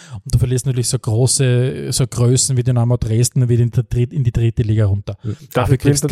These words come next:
Speaker 1: Kais-,
Speaker 2: diese Bundesliga an Strahlkraft,
Speaker 1: genau,
Speaker 2: ja.
Speaker 1: und dafür krieg-, kriegst Kaiserslautern nächstes Jahr wieder in die zweite Liga.
Speaker 2: Ja. Ähm, wir kommen, wir fahren in den Süden runter und schauen uns in Italien um.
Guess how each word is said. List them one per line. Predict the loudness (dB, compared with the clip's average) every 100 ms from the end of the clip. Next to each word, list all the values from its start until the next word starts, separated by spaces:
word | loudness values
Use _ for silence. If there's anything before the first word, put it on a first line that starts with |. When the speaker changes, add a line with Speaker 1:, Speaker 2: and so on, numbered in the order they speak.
| 0
Speaker 1:
Kais-, | 0
Speaker 2:
diese | -2
Bundesliga | -2 -4 -4 -4
an | -4
Strahlkraft, | -6 -12 -10 -4
Speaker 1:
genau, | 0
Speaker 2:
ja. | 2
Speaker 1:
und | 0 -2
dafür | -2 -2
krieg-, | -2 -4
kriegst | -2 -4 -2
Kaiserslautern | 0 0 0 2 2 2
nächstes | 0 0
Jahr | 0
wieder | 2 2
in |
die | 0
zweite | -2 -4 -6
Liga. | -10 -10 -12 -14 -20 _ _
Speaker 2:
Ja. | -6 -6 _ _ _ _ _ -4
Ähm, | 0 2 2 2 0 -2 -4
wir | -4
kommen, | -2 -2 -2 -2
wir | -4
fahren | -2 -2 -4 -6
in | -4
den | -2
Süden | -2 0 0
runter | 0 -2 0 0 -2
und | -4 -6
schauen | -4 -2
uns | -4
in | -4
Italien | -2 0 -2 -2
um. | -4 -8